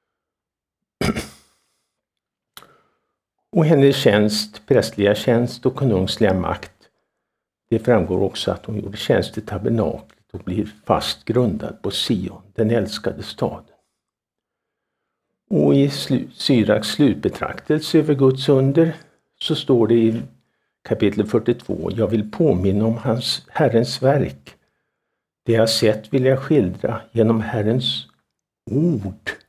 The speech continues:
blev hans verk till." En logos på grekiska. Gud skapar alltså genom sina ord.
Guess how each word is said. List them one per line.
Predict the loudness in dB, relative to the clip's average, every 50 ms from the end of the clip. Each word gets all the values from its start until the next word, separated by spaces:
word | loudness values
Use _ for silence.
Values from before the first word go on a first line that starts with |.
| _ _ -2
blev | 0 0 0 0
hans | -2 -4 -6 -6 -6 -4
verk | -2 -2 -2 -2 -4 -6 -10 -18
till." | -14 _ -6 -6 -6 -6 -10 _ -20 -20 _ _ _ _ _ _ -10
En | -4 -4 -2 -2 -4 -4
logos | 0 0 0 0 0 -2 -8 -6 -6 -6 -6 -6 -8 -8 -8 -8 -8 -10 -14 _ _ _ _
på | -10 -6
grekiska. | -4 -4 -4 -6 -8 -10 -16 -20 -20 -20 -20 -20 -20 -20 _ _ _ _ _ _ _ _ _ _ _ _ _ _ _ _ _ _ _ 2
Gud | 2 2 2 0
skapar | 0 0 2 2 2 0 0 -2 -2 -2
alltså | 0 0 0 -2 -2 -2 -2
genom | -6 -2 0 0 2 2 0 -2 -2 -4 -4
sina | -4 -2 -2 -2 -2 -2
ord. | -4 -4 -6 -8 -10 -10 -14